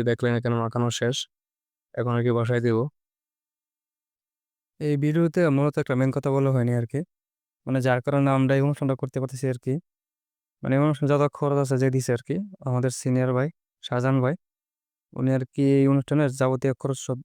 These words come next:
আর কি বহন করছে। তো আমার পক্ষ থেকে আপনারা কমেন্ট বক্সে শাহজাহান ভাইকে একটা ধন্যবাদ দিয়ে যাবেন। আমার ভাই বেরাদার, বন্ধু বান্ধব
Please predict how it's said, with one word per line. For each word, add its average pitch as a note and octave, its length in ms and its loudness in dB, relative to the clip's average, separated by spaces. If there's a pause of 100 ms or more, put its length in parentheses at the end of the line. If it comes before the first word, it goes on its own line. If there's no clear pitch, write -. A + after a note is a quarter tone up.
আর B2+ 100 -2
কি C3 100 0
বহন B2+ 220 0
করছে। B2+ 300 -6 (920)
তো - 60 -4
আমার D#3 260 2
পক্ষ D#3 240 -2
থেকে D3+ 180 0
আপনারা D3 280 2
কমেন্ট D3+ 280 2
বক্সে D#3+ 320 -2 (100)
শাহজাহান B2 300 -2
ভাইকে C3 180 0
একটা B2+ 140 -2
ধন্যবাদ A#2+ 340 0
দিয়ে A#2+ 160 -2
যাবেন। B2+ 240 -4 (1400)
আমার C3+ 220 2
ভাই C3 200 2
বেরাদার, D3 340 0
বন্ধু C#3 280 0
বান্ধব D3 380 0